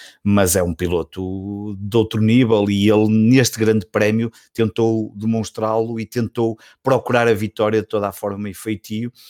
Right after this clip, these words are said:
Eh, umas vezes, eh, até funcionou por estratégia da Ferrari, há ali um momento a meio da corrida que a coisa até funciona bem para, por, por alteração da estratégia da Ferrari, coisa que nos últimos tempos não tem funcionado muito bem,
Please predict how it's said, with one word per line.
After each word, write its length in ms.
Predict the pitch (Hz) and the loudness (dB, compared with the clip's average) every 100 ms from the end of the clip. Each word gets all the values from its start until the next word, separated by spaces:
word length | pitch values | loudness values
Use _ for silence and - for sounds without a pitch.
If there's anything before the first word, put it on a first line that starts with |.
| - _ _ | -20 _ _
Eh, 320 | 104 101 98 | -6 -4 -4
umas 340 | 107 117 107 | -2 0 0
vezes, 640 | 92 113 107 92 - - - - - - - | 0 2 2 0 -2 -4 -6 -14 -20 -20 -12
eh, 260 | 113 107 | -6 -4
até 200 | 110 107 | -4 -2
funcionou 500 | 123 135 - 120 151 | 0 -2 0 2 2
por 140 | 196 123 | 2 -6
estratégia 500 | - 113 110 101 104 | -4 -4 0 0 0
da 100 | 98 | -4
Ferrari, 460 | - 95 101 135 | -4 -4 -4 -4
há 60 | 117 | -6
ali 120 | 95 | -6
um 60 | 95 | -6
momento 520 | 95 95 90 - 92 | -8 -8 -10 -12 -10
a 60 | 90 | -8
meio 200 | 95 92 | -8 -8
da 100 | 92 | -10
corrida 300 | - 92 95 | -10 -10 -10
que 100 | 95 | -12
a 40 | - | -16
coisa 200 | - 90 | -12 -12
até 120 | 90 | -10
funciona 380 | 92 92 90 92 | -10 -10 -8 -8
bem 120 | 90 | -8
para, 220 | 85 95 90 - - _ _ | -6 -6 -8 -10 -20 _ _
por, 100 | 95 95 | -16 -16
por 160 | - 101 | -2 0
alteração 440 | 98 107 101 104 | 2 0 -2 0
da 100 | 98 | -2
estratégia 480 | 98 - 98 95 95 | -4 -6 -2 -2 0
da 100 | 95 | -2
Ferrari, 460 | - 90 92 107 104 | -4 -4 -2 -4 -8
coisa 500 | - 82 80 78 76 | -12 -14 -12 -14 -16
que 360 | - - 87 80 | -20 -20 -20 -20
nos 140 | 85 85 | -20 -20
últimos 280 | 87 92 - | -20 -20 -16
tempos 220 | 87 92 | -16 -12
não 80 | 98 | -12
tem 140 | 101 | -12
funcionado 500 | - 101 - 104 95 | -12 -10 -8 -8 -4
muito 280 | 120 98 98 | -4 -4 -2
bem, 240 | 104 107 | 0 0